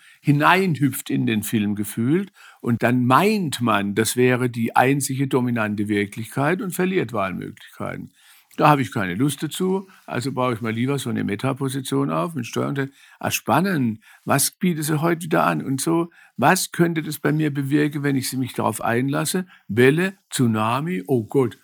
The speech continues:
fällt mir nicht so gut. Was könnte ich denn für alternative Bilder,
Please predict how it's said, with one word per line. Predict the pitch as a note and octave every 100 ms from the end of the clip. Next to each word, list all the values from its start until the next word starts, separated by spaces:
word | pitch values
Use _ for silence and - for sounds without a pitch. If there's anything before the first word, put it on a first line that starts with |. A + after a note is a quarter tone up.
| _ _
fällt | - C3 G2+
mir | G#2+
nicht | A#2+ A#2 -
so | C3+
gut. | D3 F3 G3 _ - _
Was | B2 B2
könnte | - C#3+ B2
ich | A2
denn | A#2 A2
für | A#2+
alternative | A2+ A2+ G#2+ G2 - G#3 F3+ C3+
Bilder, | C3 G2+ G#2+ D3+ F#3+